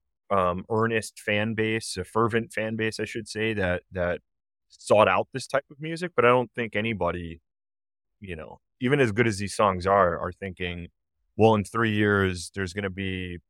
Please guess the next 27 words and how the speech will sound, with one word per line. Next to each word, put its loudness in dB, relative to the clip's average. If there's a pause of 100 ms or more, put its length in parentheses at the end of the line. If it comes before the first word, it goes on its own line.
(140)
you -12
know, -10 (340)
flannel 4
fashion -4
shows -4
and -10 (920)
a -4
winning 2
Grammys 6
and -2
then 4
on 4
the 2
cover 6
of 4
Time 4
magazine -2
and, -14
and -6
all -4
of -12
those -6
sorts -8
of -18
things." -12
It -14
just, -6